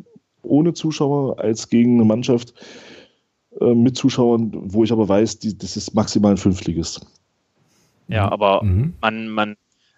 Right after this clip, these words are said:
Speaker 2: also es wäre ja mal interessant zu wissen, warum. Also warum wird's, äh, ohne Zuschauer durchgeführt. Will man
Speaker 1: Das
Speaker 2: da
Speaker 1: müssen wir,
Speaker 2: was
Speaker 1: ja, aber das müssen wir Braunschweig fragen. Das, das, das,
Speaker 2: Ja,
Speaker 1: das
Speaker 2: ja.
Speaker 1: müssen wir nicht den F C M fragen, das müssen wir Braunschweig fragen.
Speaker 2: Genau,
Speaker 1: Da ist,
Speaker 2: aber du weißt
Speaker 1: da, da
Speaker 2: ja
Speaker 1: ist aber
Speaker 2: nicht,
Speaker 1: der F C M
Speaker 2: ob,
Speaker 1: die
Speaker 2: ob,
Speaker 1: falsche
Speaker 2: ob der
Speaker 1: Adresse in
Speaker 2: F C M,
Speaker 1: meinen Augen.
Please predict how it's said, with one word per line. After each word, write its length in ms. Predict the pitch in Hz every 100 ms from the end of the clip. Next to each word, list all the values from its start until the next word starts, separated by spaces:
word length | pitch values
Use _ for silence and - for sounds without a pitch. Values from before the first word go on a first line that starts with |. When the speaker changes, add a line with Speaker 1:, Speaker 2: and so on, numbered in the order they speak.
| _ _ _ _ _
Speaker 2:
also 200 | - 113 110
es 100 | 110
wäre 140 | 123
ja 80 | 135
mal 160 | 131
interessant 480 | 123 - 120 123 135
zu 120 | - 113
wissen, 260 | 123 127 -
warum. 520 | 110 95 117 135 92 _ _ _ _
Also 260 | 110 107 107
warum 360 | 143 151 143
wird's, 380 | 131 127 - - -
äh, 220 | 123 113 -
ohne 280 | 127 127 120
Zuschauer 680 | - 127 - 104 92 87 87 _ _ -
durchgeführt. 540 | 101 - - 101 90 - - -
Will 100 | 120
man 80 | 123
Speaker 1:
Das 80 |
Speaker 2:
da 60 | 120
Speaker 1:
müssen 180 | 135 156
wir, 120 | 120
Speaker 2:
was 60 | 120
Speaker 1:
ja, 100 | 151
aber 80 |
das 120 | 156 123
müssen 120 | 113
wir 60 |
Braunschweig 400 | 95 165 240 98
fragen. 320 | - 90 80 87
Das, 140 | 98
das, 140 | 113
das, 120 | - 123
Speaker 2:
Ja, 80 |
Speaker 1:
das 100 | 190
Speaker 2:
ja. 60 | 240
Speaker 1:
müssen 120 | 139
wir 60 | 143
nicht 140 | 135
den 80 | 151
F 140 | 127 -
C 120 | 117
M 80 | 202
fragen, 140 | 110
das 60 | 104
müssen 120 | 110
wir 40 |
Braunschweig 400 | 151 240 247 95
fragen. 320 | - 82 73 - - -
Speaker 2:
Genau, 240 | 156 208
Speaker 1:
Da 60 | 160
ist, 120 | 80
Speaker 2:
aber 160 | 143 139
du 140 | 135
weißt 200 | 127 -
Speaker 1:
da, 40 |
da 80 | -
Speaker 2:
ja 60 | 110
Speaker 1:
ist 120 | 135
aber 80 | 147
Speaker 2:
nicht, 100 | 127
Speaker 1:
der 80 | 120
F 100 | -
C 140 | 107
M 80 | 143
Speaker 2:
ob, 40 |
Speaker 1:
die 60 | 160
Speaker 2:
ob, 60 |
Speaker 1:
falsche 240 | - 110 156
Speaker 2:
ob 140 | 151
der 100 | 160
Speaker 1:
Adresse 160 | 151 113
in 80 | 92
Speaker 2:
F 60 | 90
C 60 |
M, 40 | 87
Speaker 1:
meinen 40 |
Augen. 240 | 76 87